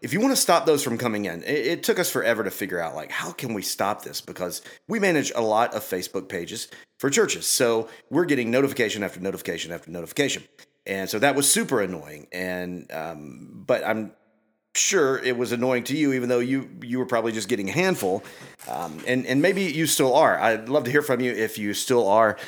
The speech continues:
Uh, hit me up on Instagram at John O Long.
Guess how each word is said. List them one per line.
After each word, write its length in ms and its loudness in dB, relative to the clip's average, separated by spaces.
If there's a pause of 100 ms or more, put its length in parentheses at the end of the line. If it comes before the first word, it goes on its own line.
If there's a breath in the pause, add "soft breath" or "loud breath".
(180 loud breath)
Uh, 80 -2
hit 140 0
me 80 2
up 140 0
on 120 -2
Instagram 680 -4 (360 loud breath)
at 480 -2
John 380 0
O 100 4
Long. 520 0